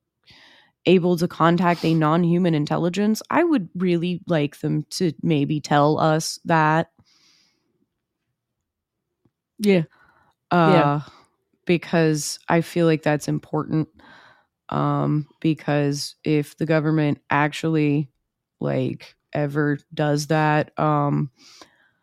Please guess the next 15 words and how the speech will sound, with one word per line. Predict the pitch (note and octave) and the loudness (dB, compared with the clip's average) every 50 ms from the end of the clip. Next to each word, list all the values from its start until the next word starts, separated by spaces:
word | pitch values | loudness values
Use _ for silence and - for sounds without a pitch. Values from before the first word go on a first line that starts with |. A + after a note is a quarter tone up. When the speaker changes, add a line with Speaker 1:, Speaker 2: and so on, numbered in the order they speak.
| _ _ _ _ _ - | _ _ _ _ _ -2
Speaker 1:
that | - G3 G3 G#3 G#3+ F3+ | 2 4 6 6 6 8
means | A3 A3 A3+ A3 A3 A3 G#3+ G#3+ G#3+ G3 F3 - - - - - - _ _ _ _ _ _ _ _ _ _ _ _ _ _ _ _ _ _ _ _ _ _ _ _ _ _ _ _ _ _ _ - | 8 8 8 8 8 8 8 8 6 4 0 -4 -8 -10 -12 -14 -18 _ _ _ _ _ _ _ _ _ _ _ _ _ _ _ _ _ _ _ _ _ _ _ _ _ _ _ _ _ _ _ 2
a | - | 2
lot. | G3+ F#3 F3+ E3+ E3+ D3+ C3+ G#2+ - - - - - - - - _ _ _ _ _ _ _ _ - - | 4 4 4 4 4 2 2 0 -4 -8 -8 -8 -8 -8 -8 -10 _ _ _ _ _ _ _ _ 4 4
<laughs> | B3+ - - - - - D#4+ - - - F#4+ - - - - G#4+ - - - B3 - - - _ _ _ _ - | 4 4 4 0 4 4 4 4 4 4 4 4 4 6 6 6 6 6 6 4 4 4 4 _ _ _ _ -8
Speaker 2:
Mm-hmm. | - - - A3 A3+ A3 A#3+ C4+ D#4 | 0 4 6 8 8 8 8 8 8
Speaker 1:
That | B3 B3+ A#3+ | 8 8 8
means | B3 C4 B3+ B3+ B3 A#3+ A#3+ A3+ A3+ | 8 6 6 8 8 6 4 4 2
we're | G#3+ G#3+ G3+ | 0 0 0
not | G3+ G3+ F#3+ F#3+ G#3+ E4+ | 2 2 4 4 4 6
Speaker 2:
Yeah. | C#4+ A3 D#4 | 6 6 8
Speaker 1:
alone | D4 C4+ B3 A#3 | 8 8 8 6
in | G3 G3 | 4 2
the | F3 E3 | 2 2
universe. | E3 D#3+ D3+ D3 D3 C3+ C#3+ C#3 C3 C3+ D#3+ G#3+ A3+ - - - | 2 0 0 0 -2 -2 -2 0 0 2 0 0 -2 -6 -12 -18